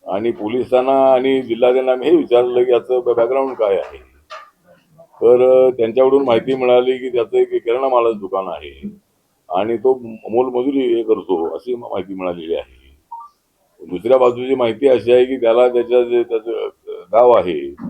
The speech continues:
त्या ग-, गावामध्ये त्याची प-, पंचवीस एकर जमीन आहे. तर ठीक आहे, तो एक त्याचा वे-, वेगळा विषय आहे. तो कुणी असो, तो मोलमजूर करणारा असो किंवा दुकानदार असो किंवा जमीनदार असो,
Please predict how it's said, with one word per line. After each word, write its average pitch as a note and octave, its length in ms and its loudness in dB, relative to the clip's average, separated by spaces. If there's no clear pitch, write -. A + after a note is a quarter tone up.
त्या A2+ 180 2
ग-, A2 140 0
गावामध्ये A#2+ 680 4
त्याची A#2 280 -2
प-, A2 760 2
पंचवीस A2+ 320 -4
एकर A#2 160 0
जमीन A#2 420 -4
आहे. D2 420 -12
तर - 40 -14
ठीक D3 200 -4
आहे, D3 80 6
तो C3+ 220 4
एक C3+ 140 4
त्याचा B2+ 280 2
वे-, A2+ 560 2
वेगळा B2 220 4
विषय F#2+ 300 0
आहे. C#2+ 560 -8
तो F#2+ 280 -10
कुणी C#3 240 -4
असो, F2+ 540 -2
तो G2 500 -2
मोलमजूर A2 640 -2
करणारा A2+ 400 2
असो A2+ 400 -4
किंवा F#2 480 0
दुकानदार A2 540 -4
असो A2+ 380 -2
किंवा G2+ 260 -4
जमीनदार G#2+ 500 -2
असो, A2 440 0